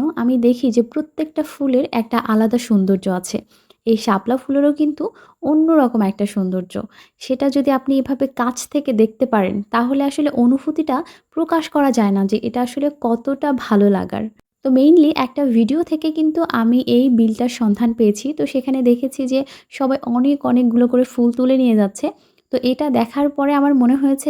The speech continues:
যে আমি হয়তো বা যেদিন যেতে পারবো গিয়ে দেখবো যে বিলে কোনো ফুল নেই, সব ফুল শেষ হয়ে গেছে। কিন্তু আসলে সেরকম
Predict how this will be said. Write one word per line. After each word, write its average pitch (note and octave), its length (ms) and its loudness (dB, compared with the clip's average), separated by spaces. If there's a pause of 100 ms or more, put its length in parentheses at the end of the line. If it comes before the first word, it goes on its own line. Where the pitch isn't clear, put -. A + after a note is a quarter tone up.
যে A3+ 200 -2
আমি A3 240 0
হয়তো B3+ 320 -2
বা C4 100 0
যেদিন B3 320 2
যেতে A3 240 2
পারবো C4+ 300 -2
গিয়ে A#3 280 2
দেখবো B3 360 0 (380)
যে A#3 140 0
বিলে A#3+ 340 4
কোনো D#4 320 2
ফুল B3 240 0
নেই, G3+ 140 2
সব C4 240 -4
ফুল - 300 -6
শেষ A#3 260 0
হয়ে G#3 140 4
গেছে। F#3+ 260 -4 (500)
কিন্তু D4 240 0
আসলে C#4+ 320 0
সেরকম C#4 380 2